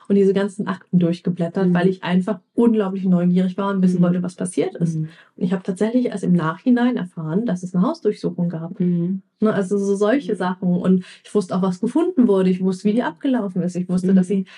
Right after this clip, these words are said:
Speaker 1: gleich zwei Gebäude umstellt haben, sein
Speaker 2: Mhm.
Speaker 1: Privat- und sein Arbeitsgebäude und so Sachen, wo, wo ich im Nachhinein mich noch mal viel mehr beschützter und abgeholter, äh,
Speaker 2: Mhm.
Speaker 1: gefühlt habe. Ne, genau das, was du grad
Speaker 2: Ja.
Speaker 1: gesagt hast, dass, ähm,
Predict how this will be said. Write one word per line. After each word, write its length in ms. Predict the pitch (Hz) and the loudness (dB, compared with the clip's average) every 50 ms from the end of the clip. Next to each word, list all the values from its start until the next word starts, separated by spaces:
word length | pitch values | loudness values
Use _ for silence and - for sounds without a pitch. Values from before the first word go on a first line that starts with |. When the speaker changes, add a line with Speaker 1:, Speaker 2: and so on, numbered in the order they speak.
| - - | -16 -6
Speaker 1:
gleich 240 | - 190 196 190 - - | -4 -4 -4 -4 -6 -8
zwei 260 | - 226 254 311 320 | -8 -6 -2 0 0
Gebäude 440 | 262 208 180 180 175 175 170 175 175 | 2 2 2 2 2 0 0 0 0
umstellt 520 | 175 180 180 - - 180 165 170 170 170 | 0 -2 -2 -2 -2 -2 -2 -2 -2 -2
haben, 220 | 175 175 170 175 180 | -2 -2 -2 -2 0
sein 220 | 180 175 175 180 180 | 0 0 0 0 2
Speaker 2:
Mhm. 40 | 175 | 0
Speaker 1:
Privat- 280 | 190 180 160 165 185 | 0 0 -2 -2 -2
und 80 | 208 202 | -2 -2
sein 160 | 190 202 208 | 0 0 -2
Arbeitsgebäude 880 | 196 220 330 381 381 320 254 247 - - 190 180 160 156 165 165 170 180 | -2 -2 -2 0 0 -2 -2 -2 -4 -4 -4 -2 0 0 0 0 0 0
und 120 | 175 180 175 | -2 -2 0
so 120 | 180 180 | 0 0
Sachen, 360 | 175 175 170 170 208 196 190 | -2 -2 -2 -2 -2 0 2
wo, 140 | 185 190 185 - - - - - | 2 2 0 -2 -10 -20 -6 -4
wo 40 | 190 | -2
ich 100 | 202 185 | 0 2
im 100 | 190 185 | 4 4
Nachhinein 840 | 180 208 294 226 330 - 214 202 190 180 175 180 185 208 240 240 - - - - _ - | 4 4 2 0 -2 -2 -2 0 0 0 0 2 2 0 0 -2 -6 -12 -18 -12 _ 0
mich 220 | 202 202 185 - | 0 0 2 0
noch 220 | 202 196 180 - | -2 -2 0 0
mal 340 | 196 196 190 190 190 190 196 - _ _ | 0 0 0 0 0 -2 -4 -6 _ _
viel 260 | _ - - 262 254 | _ 0 2 4 4
mehr 460 | 240 233 220 220 214 208 208 185 - _ _ _ - 185 | 4 2 2 2 0 0 -2 -4 -8 _ _ _ 0 0
beschützter 680 | 180 185 185 185 - - - 359 - - - - 226 | 2 2 0 -2 -2 0 0 0 0 -2 -4 -2 -2
und 120 | 180 - - | -2 -2 -2
abgeholter, 680 | - 247 - _ - 277 208 190 185 180 180 180 170 | -4 -6 -4 _ 0 2 2 2 2 2 0 0 -2
äh, 380 | 165 170 - - - 180 175 175 | -4 -4 -6 -4 -2 0 0 2
Speaker 2:
Mhm. 60 | 175 180 | 2 2
Speaker 1:
gefühlt 460 | 180 190 190 190 185 185 185 - - | 2 2 2 0 0 0 -2 -2 0
habe. 260 | 180 180 208 247 247 - _ _ _ _ _ | 0 0 0 0 -4 -8 _ _ _ _ _
Ne, 140 | - 202 208 | -2 0 0
genau 240 | 196 208 196 196 196 | 2 2 0 0 0
das, 160 | 196 190 190 | -2 -4 -4
was 100 | 202 190 | -6 -6
du 120 | - 202 190 | -6 -4 -4
grad 200 | 196 190 185 - | -4 -4 -2 -2
Speaker 2:
Ja. 60 | 190 | -2
Speaker 1:
gesagt 400 | 190 202 - 196 180 175 175 - | -2 -2 -2 -4 -6 -8 -8 -6
hast, 300 | 202 247 247 - - - | -4 -4 -4 -6 -6 -6
dass, 260 | 190 185 185 - - | -6 -6 -6 -8 -8
ähm, 380 | - - 180 175 170 175 180 | -4 -2 0 0 2 2 0